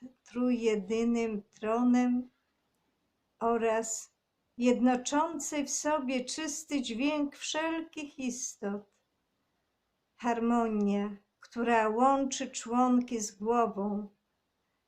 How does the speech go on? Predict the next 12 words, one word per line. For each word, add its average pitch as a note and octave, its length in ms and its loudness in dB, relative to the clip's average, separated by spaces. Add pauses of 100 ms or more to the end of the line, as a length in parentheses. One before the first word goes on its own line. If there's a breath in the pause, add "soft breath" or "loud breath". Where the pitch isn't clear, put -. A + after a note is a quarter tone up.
(140)
w G#3 60 -8
niej C#4 640 2
każdy A#3 840 0
odnajduje A#3 960 2
uszczęśliwiony, B3+ 1300 0 (560)
tajemny B3+ 720 2
sens A#3+ 540 0
swojego G#3+ 580 -2
jestestwa. G#3+ 1080 -4 (1500)
Radując B3+ 720 2
się B3+ 220 0
powraca, C4 960 0